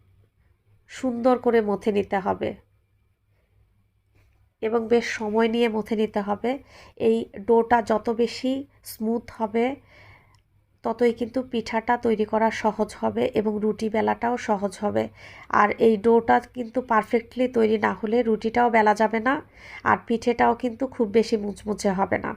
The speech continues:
এই জন্য খুব সময় নিয়ে, আমার এখানে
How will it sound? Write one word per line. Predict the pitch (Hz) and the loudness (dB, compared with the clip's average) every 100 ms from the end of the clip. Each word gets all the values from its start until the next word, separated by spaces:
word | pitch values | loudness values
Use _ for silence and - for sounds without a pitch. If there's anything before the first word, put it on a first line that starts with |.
| - _ _ _ - | -12 _ _ _ 0
এই | 220 | 2
জন্য | 214 226 220 277 277 | 2 0 0 0 0
খুব | - 269 - | 2 2 2
সময় | - 226 220 240 233 | 0 -4 0 0 0
নিয়ে, | 247 254 285 349 - - - - - - - 226 - | 0 0 0 0 -8 -20 -20 -20 -20 -18 -14 -14 -12
আমার | - 233 254 | -4 0 2
এখানে | 254 254 247 | 2 0 0